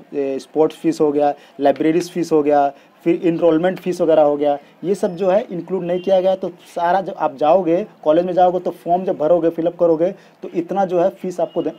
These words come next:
पेड करना पड़ेगा। ठीक है, तो पूरा जो है हिडन चार्जेस जो है आपको भरना पड़ेगा और जो होगा जनरल कैटेगरीज का वो फिफ्टी, फिफ्टी फ़ोर थाउजेंड सिक्स हंड्रेड per year आपको पेड करना पड़ेगा। ये स्टेट कोटा के लिए,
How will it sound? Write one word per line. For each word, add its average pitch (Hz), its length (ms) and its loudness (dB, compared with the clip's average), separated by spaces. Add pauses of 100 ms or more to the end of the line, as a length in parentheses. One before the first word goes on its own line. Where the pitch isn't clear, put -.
(200)
पेड 170 160 2
करना 139 220 -2
पड़ेगा। 113 420 -6 (920)
ठीक 165 140 0
है, 185 160 2 (340)
तो 170 60 -2
पूरा 185 300 0
जो 190 160 2
है 185 200 4
हिडन 165 220 -2
चार्जेस 180 280 0
जो 175 120 -2
है 180 80 4
आपको 170 280 0
भरना 151 260 -4
पड़ेगा 175 300 0
और 165 80 2
जो 160 160 -4
होगा 165 200 0
जनरल 165 280 -4
कैटेगरीज 175 380 -4
का 175 100 -2
वो 190 140 0 (400)
फिफ्टी, 165 240 -6 (520)
फिफ्टी 160 180 -4
फ़ोर 180 320 -2
थाउजेंड 165 240 0
सिक्स - 240 -16
हंड्रेड 165 220 0 (500)
per 180 100 4 (320)
year 160 180 4
आपको - 360 -4
पेड 147 280 -4
करना 120 220 -6
पड़ेगा। 107 400 -10 (260)
ये 185 180 2
स्टेट 180 280 -4
कोटा 160 240 0
के 139 140 -6
लिए, 113 240 -6